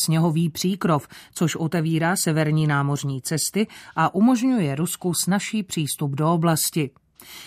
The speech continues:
Moskva vznáší nároky na severní zdroje společně s Kanadou, Dánskem, Norskem a Spojenými státy. Oblast za severním polárním kruhem je tak dnes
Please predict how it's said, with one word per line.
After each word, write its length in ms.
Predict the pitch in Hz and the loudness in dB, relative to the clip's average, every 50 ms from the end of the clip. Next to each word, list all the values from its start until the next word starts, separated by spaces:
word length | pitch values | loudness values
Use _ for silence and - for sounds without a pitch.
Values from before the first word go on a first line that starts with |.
| - - - | -6 0 2
Moskva 360 | 247 269 - - 190 180 165 | 2 2 2 2 2 2 2
vznáší 460 | 151 151 165 170 180 175 - 175 156 | 4 4 4 4 2 2 0 0 2
nároky 440 | 151 147 147 151 185 202 - 190 151 | 4 4 4 4 2 0 0 0 2
na 100 | 151 151 - | 2 2 0
severní 400 | - 190 180 196 185 180 165 147 127 | 0 0 0 2 2 2 2 2 0
zdroje 320 | 120 143 156 175 180 185 180 | -2 -2 0 0 2 0 0
společně 480 | - - 156 147 147 - - - 143 131 | -2 -2 -2 -2 -2 -2 -4 -6 -6 -4
s 100 | - - | -6 -4
Kanadou, 520 | - - 208 220 226 214 190 208 208 202 | -2 0 2 2 2 2 2 2 2 2
Dánskem, 680 | 175 151 156 156 170 185 180 - - - 180 175 165 147 | 2 2 2 2 2 0 -2 -2 -2 -2 0 0 2 2
Norskem 500 | 143 147 135 - - - 180 196 220 208 - | 0 0 -2 -4 -4 -2 -2 -2 -2 -2 -2
a 120 | 180 190 185 - | -2 -2 -2 -4
Spojenými 500 | - - 156 147 147 147 147 147 147 147 143 - - | -4 -2 0 0 2 2 2 2 0 0 0 -2 -2
státy. 440 | - 165 165 175 170 - 165 143 - - _ _ _ _ - - - - - - | 0 2 2 2 2 0 -2 -2 -4 -6 _ _ _ _ -20 -20 -20 -20 -20 -6
Oblast 480 | - 175 170 147 165 165 185 - - - | -2 0 2 2 2 2 2 0 0 -2
za 160 | 156 147 156 143 - | 0 0 0 0 0
severním 440 | 165 151 156 147 147 151 151 151 135 | 0 0 0 0 0 0 0 0 0
polárním 520 | 151 147 143 143 139 139 139 139 135 135 | 0 0 0 0 0 0 -2 -2 -2 -4
kruhem 400 | - - 160 151 143 180 208 220 | -2 0 0 2 2 4 4 4
je 140 | 190 170 160 | 2 2 0
tak 240 | - 139 131 - 147 | -2 -4 -6 -4 -2
dnes 180 | 147 175 226 | 0 0 0